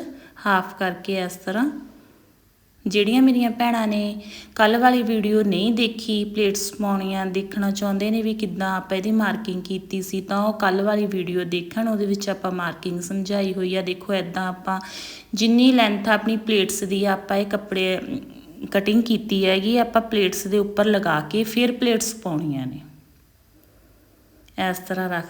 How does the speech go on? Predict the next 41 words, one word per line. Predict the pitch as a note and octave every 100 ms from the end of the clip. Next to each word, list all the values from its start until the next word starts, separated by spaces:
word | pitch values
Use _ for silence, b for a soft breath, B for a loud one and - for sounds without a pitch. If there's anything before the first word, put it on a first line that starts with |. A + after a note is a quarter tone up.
| -
ਕੇ | F3+
ਜੀ | F3 A3+
ਫਿਰ | A#3 G3+
ਪਲੇਟਸ | - F#3+ F3 E3+ -
ਪਾਉਣੀਆਂ | F3+ D#3+ D#3+ F3
ਨੇ। | G3+
ਲਾਈਨਿੰਗ | A#3+ G#3 E3+ F3 F3+
ਵਾਲੇ | F#3 G3 G3
ਸੂਟ | G3+ G3+ F#3
ਵਿੱਚ | F#3 F#3+ -
ਇਹ | A3
ਲਾਉਣ | G#3 F3+ E3+
ਦੀ | F3
ਜ਼ਰੂਰਤ | F3+ F3+ E3 D3+ -
ਨਹੀਂ | F3
ਹੁੰਦੀ। | F#3 G3 G3+ A#3+
ਜਿਹੜੇ | G#3+ F#3 G#3
ਸਿੰਪਲ | G3+ F#3+ F3 F#3 F#3
ਸੂਟ | F#3 G3 F#3
ਹੁੰਦੇ | F3+ F#3 F3 F3+
ਆ |
ਜਿਨ੍ਹਾਂ | F3 F3+ F3+ G3
'ਤੇ | A#3
ਲਾਈਨਿੰਗ | G#3+ E3 D#3 E3+ F#3
ਨਹੀਂ | F#3 G3+ A#3+
ਲੱਗੀ | B3 F#3 G3
ਹੁੰਦੀ, | F#3+ F3 E3 E3 B B B B -
ਉਹਨਾਂ | A#3 A#3+ C4
'ਤੇ | C4
ਆਪਾਂ | C4 A3+ G#3+ G#3+
ਨੂੰ | A3+
ਇਹ |
ਕੱਪੜਾ | A#3+ A#3 - G3+
ਲਗਾ | G3+ F#3+ E3
ਕੇ | D3+ - A3+ B3+ B B B -
ਫਿਰ | - B3 B3
ਹੀ | B3
ਪਲੇਟਸ | D4 D4 A#3+ A3+ -
ਪਾਉਣੀਆਂ | G#3+ F#3+ E3+ D#3+
ਚਾਹੀਦੀਆਂ | D3+ D#3+ C#3 C#3 D3+ D3+
ਨੇ। | C3+